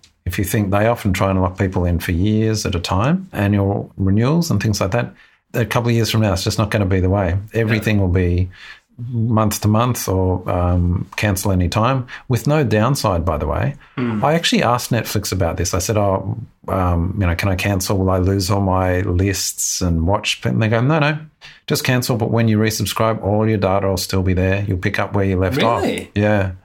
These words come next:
Speaker 1: I was like, "Wow, that's a really good experience." And, well, I'm got no intention to cancel a Netflix anytime soon. But if I did, that's kind of one of the fears you have, right? They kind of lock you in with that kind of, it's
Speaker 2: It's
Speaker 1: not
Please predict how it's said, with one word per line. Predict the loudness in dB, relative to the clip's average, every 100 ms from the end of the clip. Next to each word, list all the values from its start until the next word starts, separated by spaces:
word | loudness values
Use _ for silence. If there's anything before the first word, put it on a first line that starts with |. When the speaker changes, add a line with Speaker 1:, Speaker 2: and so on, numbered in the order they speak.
| _ _ -20 -10
Speaker 1:
I | -2
was | 2
like, | 0 0
"Wow, | 0 2
that's | 0 0
a |
really | 2 2
good | 2 0
experience." | -2 -2 0 2 0 -2 -6 -6
And, | -2 2 2 2 0 -4 _ _ _ -4
well, | -2 -2 -6 -6
I'm | -2 0 -2 -4 -6
got | -4
no | 0 0 -2 -6 -12 -18 -16 -16 -18 _
intention | -2 0 0 0
to | -2
cancel | 0 -2 0 -2 0
a |
Netflix | 0 0 0 -2 0
anytime | 0 2 0
soon. | 2 2
But | 2 0
if | 0
I | 0
did, | 2 0 -2 -2
that's | -2 -2
kind | -2 2
of |
one | 2
of | 2
the | 0
fears | 0 0 2
you | 2
have, | 2 0 0 -2
right? | -2 -2
They | -2
kind | 0 0
of | 2
lock | 0 0
you | 0
in | 2 2
with | 0
that | -2 -4
kind | -2 0
of, | 0 -2 -6 -16 -20 -18 -14 -14 -16 _ _
it's | -4 0
Speaker 2:
It's |
Speaker 1:
not | 2